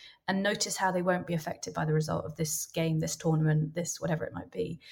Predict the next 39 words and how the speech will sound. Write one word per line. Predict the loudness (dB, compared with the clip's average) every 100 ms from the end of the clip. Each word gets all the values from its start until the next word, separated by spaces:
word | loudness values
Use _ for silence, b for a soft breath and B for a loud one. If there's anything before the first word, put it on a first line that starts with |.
| B B B -4
And, | 0 2
um, | 4 4 2 -2 _ _ _ _
so | 4 10
then | 12
you | 12 8
come | 4 2
from | 2 0
a | 2
point | 0 0
of | -4
view | -2 2
of | 2 0 -6 -12
sort | -8 -2
of | -2 -2 -10 _ _ _ _ _
love | 0 2 4
of | 4
exploration. | 4 2 4 4 4 2 2 2 0
So | 4 6 8 4 B B B
I'm | 2 4
enough | 4 4 4 2
as | 4
I | 4
am, | 6 6 4 2 2
and | 6 10
I | 10
want | 10 6
to | 4
go | 4
and | 4 2
see | -2
what's | 0 -2
possible | 0 0 0 0
with | 0 0
this | -4
team | -4 -2 -2 0
and | 0
this | -2 -4
tournament, | -2 0 0 0 -2 -2
and | 0 2